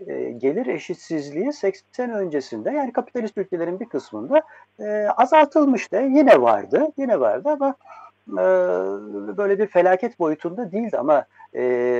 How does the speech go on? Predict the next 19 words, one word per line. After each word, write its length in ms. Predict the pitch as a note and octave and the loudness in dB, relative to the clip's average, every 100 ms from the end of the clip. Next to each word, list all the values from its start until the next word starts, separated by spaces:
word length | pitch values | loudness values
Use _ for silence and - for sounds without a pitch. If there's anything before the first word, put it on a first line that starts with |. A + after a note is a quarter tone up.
| A#2+ | 0
bu 80 | F3 | 0
işte 320 | F3 F3 E3 E3+ | 0 -2 -4 -4
Reagan'cılık, 840 | D3+ C#3 E3 E3 D3+ C#3+ C#3 D3 | -6 0 0 0 -4 -2 -4 -4
Thatcher'cılık 640 | D3 C#3+ C#3+ B2+ C3 C3 | -6 -4 -4 -4 -6 -4
denen 240 | C3+ C3 C3 | -4 -2 -4
Türkiye'de 400 | C#3 C3+ C3+ C3+ | -6 -8 -4 -2
özalcılığın, 1500 | C3 B2 B2 A#2 B2+ B2+ B2+ A#2+ - A#2 A#2 C#3 C#3 C#2+ C#3 | -2 2 0 0 -2 -2 -2 -8 -8 -8 -8 -10 -12 -10 -12
e, 40 | |
şey 140 | - B2+ | -6 -4
yaptığı, 340 | A2 - B2 | -4 -4 -8
sembolize 560 | - C3 C3 C3 B2 D3 | -4 -4 0 -2 -2 -4
ettiği 320 | A#2+ B2 A#2 | -4 -6 -6
bu 120 | A#2+ | -4
neoliberalizm, 880 | C#3+ G3+ D3 A2 G#2+ G2 G#2+ A#2 D#4 - - - - C3+ | -4 -6 -6 -6 -6 -6 -10 -4 -4 -4 -20 -20 -12 -4
e, 360 | C3+ C3 B2 | 0 0 0
buna 200 | B2+ C#4+ | -2 -4
saldırdı. 680 | - C3+ G#2 - F2 _ - | -2 0 0 -8 -20 _ -10
Yani, 340 | A#2+ A#2+ A2 A#2 | -2 -2 -2 -10
e, 380 | D2 C#2 C#2+ | -10 -10 -12